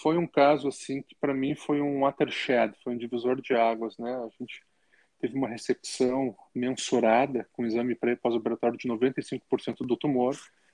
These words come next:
que é um resultado excelente pra glioma de ínsula, e o paciente saiu intacto.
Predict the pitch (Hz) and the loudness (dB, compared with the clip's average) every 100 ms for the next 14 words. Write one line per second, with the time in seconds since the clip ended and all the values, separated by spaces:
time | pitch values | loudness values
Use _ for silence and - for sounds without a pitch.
0 | _ 131 117 120 117 120 123 120 127 113 | _ -4 -2 0 0 2 0 -2 0 0
1 | 123 139 - 113 113 117 123 127 123 123 | 0 -4 -4 -2 -2 -2 -4 -4 -4 -6
2 | - - - _ - 127 - 185 131 127 | -14 -18 -20 _ -2 0 2 0 -2 -2
3 | - 123 123 139 - 120 117 _ - | 2 4 4 2 2 2 2 _ -20